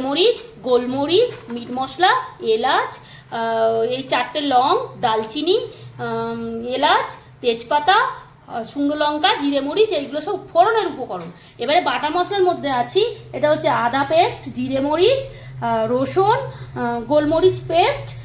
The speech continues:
এবার একটা কাঁচা লঙ্কা আর একটা শুকনো লঙ্কা শিলে পেশা আছে। এবার টমেটো লাগবে, আলু লাগবে, ক্যাপসিকাম আর এই পেঁয়াজ লাগবে। আমি এবারে রান্নার পর্বে যাচ্ছি। তেল আমার গরম হয়ে গেছে, আমি আলুগুলো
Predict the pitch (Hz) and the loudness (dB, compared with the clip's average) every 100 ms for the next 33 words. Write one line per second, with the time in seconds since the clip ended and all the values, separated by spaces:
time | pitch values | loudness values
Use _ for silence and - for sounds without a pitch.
0 | - 233 262 262 370 285 262 269 262 269 | -14 -6 -4 -2 -2 -2 -2 0 0 0
1 | 277 370 494 - 294 254 - - 311 285 | 2 4 4 2 2 2 2 0 2 2
2 | 277 277 285 302 466 554 - - - 302 | 2 0 0 2 2 2 -4 -6 -6 -4
3 | 269 220 220 233 180 - 190 - - 269 | -4 -4 -6 -8 -8 -10 -14 -16 -6 0
4 | 349 339 262 285 349 349 349 440 381 262 | 2 2 0 0 2 2 2 4 4 2
5 | 269 302 320 294 440 554 - - 302 240 | 0 0 0 0 0 0 -4 -8 -4 -4
6 | - 359 359 440 523 - - - 269 254 | 0 0 4 6 4 0 -14 -12 -4 -2
7 | 233 233 247 269 285 302 330 349 359 381 | -2 -4 -6 -2 0 0 0 0 0 2
8 | 508 587 - - - 240 269 302 285 403 | 2 0 -4 -18 -8 -2 2 2 2 2
9 | 403 277 269 269 262 262 247 214 - 220 | 2 0 -2 -2 -2 -2 -4 -6 -8 -14
10 | - 285 302 320 359 262 247 320 349 370 | -6 2 4 4 0 2 2 2 2 2
11 | 381 403 508 349 339 285 233 240 269 | 2 2 2 2 2 0 -2 -4 -4